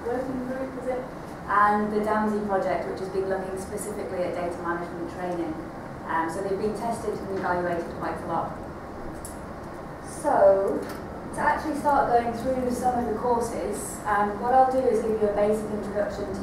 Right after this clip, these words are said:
each one. Support D M, you've probably heard of already, is the one that was developed here at U E L, um, by the trad project, one of the gist Managing Research Data,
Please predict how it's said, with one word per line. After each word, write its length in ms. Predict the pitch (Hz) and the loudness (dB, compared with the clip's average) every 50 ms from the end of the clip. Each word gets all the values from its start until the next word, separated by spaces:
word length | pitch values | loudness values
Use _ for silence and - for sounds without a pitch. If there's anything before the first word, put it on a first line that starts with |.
| - - | -6 -6
each 160 | - - - - - | -6 -6 -6 -2 0
one. 320 | 208 196 190 - - - - - - - - - - - - - - | 4 4 4 4 2 0 -4 -6 -6 -8 -8 -8 -8 -8 -8 -8 -6
Support 420 | - - 214 277 277 269 254 - | -4 0 4 6 6 6 6 4
D 80 | 247 247 | 4 6
M, 320 | 247 254 285 294 294 - - | 6 6 6 6 4 2 -2
you've 120 | - - | -2 -2
probably 280 | - 226 214 220 208 208 | -2 0 0 2 2 4
heard 200 | 214 208 208 202 | 6 6 6 8
of 100 | 196 190 | 6 6
already, 480 | 190 190 190 190 196 196 208 214 202 | 4 4 4 4 4 4 4 4 4
is 60 | 196 - | 2 0
the 80 | 208 202 | -2 2
one 260 | 208 202 202 202 196 | 4 4 4 4 2
that 140 | 190 185 190 | 0 -2 -2
was 80 | 185 185 | -4 -4
developed 440 | 185 185 185 185 180 180 - - - 190 | -4 -2 0 0 0 0 -2 -4 -2 -2
here 180 | 185 185 180 180 | 2 2 2 2
at 120 | 175 175 180 190 | 0 -2 -2 -2
U 160 | 185 185 180 | -2 0 0
E 20 | 180 | 2
L, 240 | 175 175 175 - - - - - - - - - - - | 2 0 0 0 -4 -6 -8 -10 -10 -10 -10 -10 -6 -2
um, 260 | 175 - 180 180 175 | 0 0 0 0 0
by 140 | 180 180 180 | 0 0 0
the 140 | 185 190 190 | 0 0 -2
trad 320 | - - 214 220 220 214 - 247 | -2 0 0 0 0 0 0 0
project, 420 | 220 220 220 233 233 233 226 - - | 0 2 2 2 2 2 0 -2 -4
one 100 | 214 208 | -4 -4
of 160 | 202 196 202 196 | -4 -4 -4 -4
the 160 | 190 - 208 | -4 -2 -4
gist 300 | 202 - - - - - - - | -4 -4 -6 -8 -10 -10 -8 -6
Managing 400 | 208 196 196 196 196 185 190 - | -4 -2 -2 -2 -2 -4 -4 -4
Research 380 | 180 185 196 202 202 196 - - | -4 -2 0 0 0 0 0 -2
Data, 500 | 208 196 196 196 - 196 196 - 294 | -2 -2 -2 -4 -2 -2 -2 -2 -2